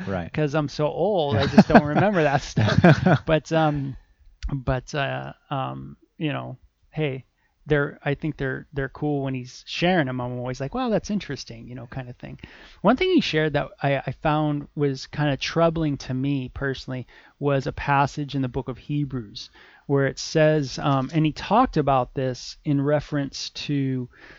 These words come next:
Speaker 2: not going after the sexual pleasure that's just before you, but waiting for the blessings of God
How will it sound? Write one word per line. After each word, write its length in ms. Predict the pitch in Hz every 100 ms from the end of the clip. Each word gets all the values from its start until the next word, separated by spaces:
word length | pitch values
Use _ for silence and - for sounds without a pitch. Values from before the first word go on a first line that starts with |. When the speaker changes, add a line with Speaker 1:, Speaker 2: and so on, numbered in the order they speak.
| - -
Speaker 2:
not 600 | 139 143 175 220 226 214 - _ _ _ _ - 135
going 440 | 156 156 156 151 -
after 400 | 147 160 - 156
the 100 | 139
sexual 960 | - - 147 - - 151 143 139 127 - - - _ _ _
pleasure 500 | - 156 151 151 147
that's 260 | 135 135 -
just 280 | - 147 -
before 560 | 139 - 156 156 156
you, 340 | 139 120 110 110 _ _ -
but 160 | 147
waiting 560 | 139 143 156 160 156 143
for 600 | - 147 139 135 135 127
the 160 | 139
blessings 720 | 123 131 143 135 - 135 123
of 180 | 127 117 -
God 420 | 120 104 92